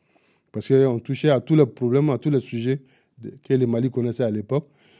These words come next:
Et souvent, les, les paysans ou les populations de la ville, eh, trouvaient eux-mêmes leurs solutions.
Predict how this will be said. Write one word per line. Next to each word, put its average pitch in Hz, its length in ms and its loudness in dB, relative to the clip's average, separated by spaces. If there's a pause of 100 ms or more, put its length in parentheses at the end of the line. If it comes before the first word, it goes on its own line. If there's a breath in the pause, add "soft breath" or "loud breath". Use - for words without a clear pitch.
(120)
Et 110 100 -4
souvent, 143 380 2
les, 117 460 0
les 110 120 -4
paysans 135 600 2
ou 127 180 0
les 117 160 0
populations 127 440 -2
de 120 60 -2
la 110 140 -4
ville, 135 240 -2 (540 soft breath)
eh, 117 140 -2 (240)
trouvaient 147 400 2
eux-mêmes 156 300 4
leurs 147 160 2
solutions. 127 500 -4